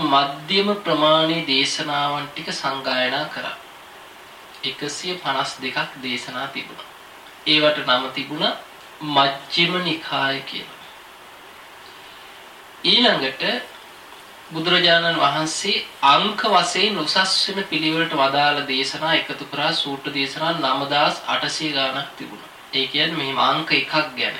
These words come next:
ඒකක නිපාතේ. කොටස් දෙකක්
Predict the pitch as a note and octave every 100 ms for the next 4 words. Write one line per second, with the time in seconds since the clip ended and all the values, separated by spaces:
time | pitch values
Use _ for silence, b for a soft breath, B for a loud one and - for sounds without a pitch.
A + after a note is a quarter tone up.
0 | C3+ C#3+ C#3+ G#2+ C3+ B2+ A#2+ A2+ - -
1 | - - - - - - - - - -
2 | - - D#3+ F3 F3 - F3+